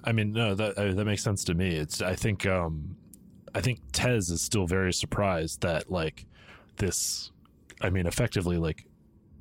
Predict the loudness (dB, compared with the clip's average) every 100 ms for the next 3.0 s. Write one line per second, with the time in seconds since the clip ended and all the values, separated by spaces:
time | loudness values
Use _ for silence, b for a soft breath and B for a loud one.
0 | -8 -2 -2 2 0 2 2 2 2 2
1 | 0 0 -2 -2 -2 -4 -10 -20 B B
2 | B B B B -2 0 0 0 -2 -4